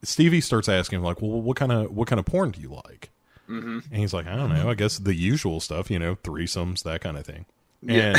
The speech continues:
Speaker 1: And, and then one of the girls is like, "I like fisting porn."
Speaker 2: Yeah. <laughs>
Speaker 1: Which I have spent my life avoiding.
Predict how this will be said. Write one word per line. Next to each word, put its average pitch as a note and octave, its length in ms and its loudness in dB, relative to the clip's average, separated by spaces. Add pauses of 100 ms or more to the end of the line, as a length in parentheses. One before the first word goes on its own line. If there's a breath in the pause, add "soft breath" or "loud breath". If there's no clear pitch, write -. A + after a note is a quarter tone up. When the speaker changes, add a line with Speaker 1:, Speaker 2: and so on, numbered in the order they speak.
(160)
Speaker 1:
And, D#3+ 200 10
and E3 100 12
then E3+ 160 12
one D#3 180 12
of G3+ 80 12
the D#3 80 10
girls A#2+ 400 8
is G2+ 140 2
like, F#2+ 260 4
"I C#3+ 140 6
like F2 240 2
fisting E2 600 0
porn." C#2+ 380 -6 (560 loud breath)
Speaker 2:
Yeah. F3 240 12
<laughs> - 1600 0
Speaker 1:
Which D#3 260 10
I C#4 200 12
have D#3+ 600 12
spent D#3+ 240 10
my C3+ 140 10
life A#2 320 8
avoiding. F#2 560 2